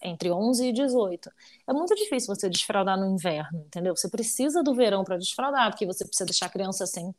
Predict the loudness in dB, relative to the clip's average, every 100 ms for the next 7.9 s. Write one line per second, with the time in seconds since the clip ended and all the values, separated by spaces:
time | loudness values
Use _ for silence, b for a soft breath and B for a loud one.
0 | _ 0 2 2 2 0 -4 -12 -2 0
1 | 0 -2 -4 -2 -2 0 2 2 2 0
2 | -2 -2 -4 0 2 2 -2 -8 _ _
3 | _ _ _ 6 6 6 0 0 0 0
4 | -2 0 0 0 -2 -6 -6 -6 -4 -4
5 | -2 -4 -4 -2 0 0 0 0 0 0
6 | -2 2 4 4 2 -2 -4 -4 -2 -4
7 | -4 -6 -2 0 0 0 2 2